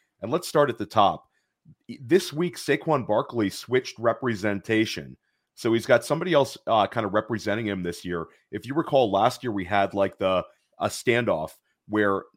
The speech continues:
New York w-, wanted to franchise tag him, and there was all this pushback from the Barkley camp. He eventually accepts a deal that was, seemed like a low offer, but it was almost like a principal thing, and he took it, got a little extra money last year,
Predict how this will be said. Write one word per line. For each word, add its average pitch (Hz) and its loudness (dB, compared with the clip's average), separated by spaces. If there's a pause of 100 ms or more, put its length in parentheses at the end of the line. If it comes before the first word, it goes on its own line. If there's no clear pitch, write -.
(140)
New 123 -2
York 135 2
w-, 113 -12
wanted 113 0
to 98 -10
franchise 110 -2
tag 85 -2
him, 82 -8 (520)
and 110 2
there 110 4
was 107 0
all 117 4
this 123 -6
pushback 117 -2
from 110 -6
the 98 -4
Barkley 98 -2
camp. 87 -6 (380)
He 120 -2
eventually 139 0
accepts - 0
a 117 0
deal 98 -2 (460)
that 101 4 (520)
was, 107 2 (600)
seemed 196 -4
like 220 -2
a 170 4
low 107 2
offer, 120 4 (340)
but 127 -2
it 131 6
was 123 0
almost 135 4
like 120 -2
a 110 2
principal 110 -2
thing, 95 -6
and 92 -4
he 90 -4
took 123 -4
it, 113 0
got 101 -2
a 117 0
little 135 2
extra 113 -2
money 104 -2
last 98 0
year, 95 -4